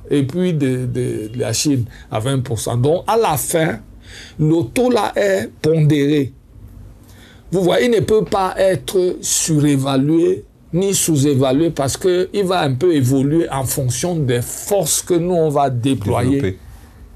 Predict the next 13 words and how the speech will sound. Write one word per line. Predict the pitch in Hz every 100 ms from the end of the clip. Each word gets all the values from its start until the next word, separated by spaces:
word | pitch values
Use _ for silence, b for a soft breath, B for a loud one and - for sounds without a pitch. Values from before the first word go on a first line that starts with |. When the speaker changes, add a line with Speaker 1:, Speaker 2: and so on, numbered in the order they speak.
| - - - - -
Speaker 1:
C'est-à-dire | - 110 131 123
en |
termes | 113 151 143
de | 120 113 -
commerce | 123 117 139 127
international | 113 104 110 110 113 - 117 113 110 - - B B B B B
avec | - 127 139
les | 135 117
partenaires | - 117 110 120 120 117 101
là. | 82 - B B B
Donc, | 131 170
on | 247 226
commence | - 143 127 143 151 151 - -